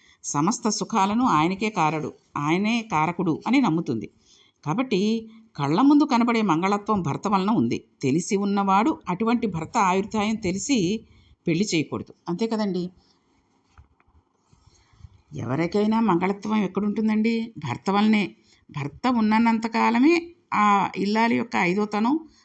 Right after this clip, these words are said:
ఐశ్వర్యం ఉంటుంది. ఆ తర్వాత ఇక ఉండదు. కాబట్టి నేను ఉన్నమాట చెబుతున్నాను. సత్యవంతుడి జాతక చక్రంలో ఒక గొప్ప దోషం ఉంది.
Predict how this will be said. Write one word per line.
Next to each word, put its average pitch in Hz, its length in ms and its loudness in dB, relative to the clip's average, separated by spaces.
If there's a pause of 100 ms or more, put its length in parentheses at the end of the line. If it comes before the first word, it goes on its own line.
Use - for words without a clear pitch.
(140)
ఐశ్వర్యం 214 460 0
ఉంటుంది. 160 440 0 (280)
ఆ 175 100 2
తర్వాత 226 680 0
ఇక 180 140 -6
ఉండదు. 156 320 2 (540)
కాబట్టి 214 760 0
నేను 214 220 4
ఉన్నమాట 233 400 4 (100)
చెబుతున్నాను. 180 460 0 (420)
సత్యవంతుడి 262 760 2
జాతక 226 400 0
చక్రంలో 214 340 0
ఒక 240 140 -4
గొప్ప - 360 -4
దోషం 196 380 2
ఉంది. 123 260 2